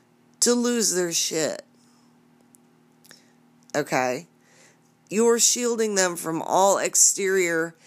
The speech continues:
energetic influences so they have a safe place. That's what holding space is.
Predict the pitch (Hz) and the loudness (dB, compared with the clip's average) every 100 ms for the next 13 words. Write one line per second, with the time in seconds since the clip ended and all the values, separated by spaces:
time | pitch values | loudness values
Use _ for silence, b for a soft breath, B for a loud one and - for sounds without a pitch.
0 | B B - 175 190 175 165 160 156 160 | B B -2 0 2 0 -2 -2 -4 -4
1 | 156 156 147 - 135 - 127 139 160 160 | -4 -4 0 0 2 0 0 -2 -2 -2
2 | 147 - 113 135 - 87 53 - B B | 0 0 0 -6 -10 -10 -2 -2 B B
3 | B B - 185 190 - 180 165 165 156 | B B 0 2 2 -2 -4 -4 -2 -2
4 | 143 - 127 135 120 - 62 - | -2 -2 -2 0 0 -2 -6 -10